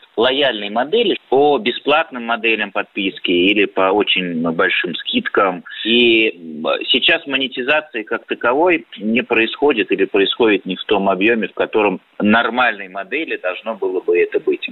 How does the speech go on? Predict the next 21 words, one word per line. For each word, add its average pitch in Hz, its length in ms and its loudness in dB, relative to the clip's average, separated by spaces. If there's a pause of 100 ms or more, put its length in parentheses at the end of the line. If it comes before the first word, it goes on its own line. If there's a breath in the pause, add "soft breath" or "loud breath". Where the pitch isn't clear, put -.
(160)
Вам 151 240 0
дают 139 300 -2
бесплатный 139 520 -2
кофе, 233 380 -2
да, 147 240 4
вы 120 320 -4
заезжаете 113 520 0
в 101 40 -6
магазин, 131 440 0
ежедневно 113 540 0
его 101 300 2
забираете. 95 500 2 (280 loud breath)
А - 60 2
потом 156 280 2
перестали 127 480 0
давать 87 320 0
бесплатный 82 540 -2
кофе. - 420 -2 (120)
После 135 320 0
того, 135 300 0
как 117 200 -2